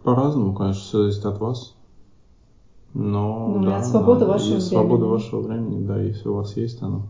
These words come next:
Speaker 1: Если нету, конечно, да, не стоит. Просто есть ещё ответственность, да, то есть вы готовы, действительно сможете выполнить это или нет. То
Speaker 2: Просьбу.
Speaker 1: есть, э, да,
Speaker 2: Мгм.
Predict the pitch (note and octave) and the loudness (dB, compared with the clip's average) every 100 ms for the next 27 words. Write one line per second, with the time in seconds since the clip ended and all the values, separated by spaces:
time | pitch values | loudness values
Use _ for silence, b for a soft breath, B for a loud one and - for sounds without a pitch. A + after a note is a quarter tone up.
0 | b b b b b _ - G#2 G2+ G#2 | b b b b b _ -12 -6 -4 -4
1 | A#2 G2 G2+ G2+ - G2+ G2+ G2+ G#2 - | -6 -6 -6 -6 -10 -10 -8 -6 -8 -10
2 | G#2 - - - - - - - - - | -12 -16 -14 -14 -14 -20 -20 -20 -20 -20
3 | - - - _ - - - B B B | -20 -20 -20 _ -20 -20 -20 B B B
4 | C3 - F3+ E3+ E3 - E3 E3 F#3 F#3+ | -4 6 6 6 2 6 4 6 4 4
5 | - G#2 G2 A2 A#2 F#2+ F#2 - - G2+ | -2 0 0 0 -2 -2 -6 -8 -8 -6
6 | G2+ G2 G2 G2 G2 F#2+ F#2+ - G#2 G#2+ | -4 -2 -2 -2 -4 -6 -8 -2 2 4
7 | A2+ G2+ G#2 G#2+ G2+ G2+ - - B B | 2 2 4 2 0 -4 -8 -18 B B
8 | B - - D#3 D3 B2 - G#2 G2 - | B -10 2 4 4 0 2 2 2 -2
9 | F#2+ F#2+ - F#2+ F#2 F#2+ G2 G2 - - | -4 -4 -4 -6 -6 -8 -8 -8 -10 -8
10 | G2 F#2+ F#2+ F#2+ G2+ A3 G3+ F#3+ F#3+ F#3+ | -6 -6 -8 -10 -8 -6 -2 -2 -2 -6
11 | F#3+ A2 G2+ - A2 F#2 | -6 -4 -4 -2 -4 -4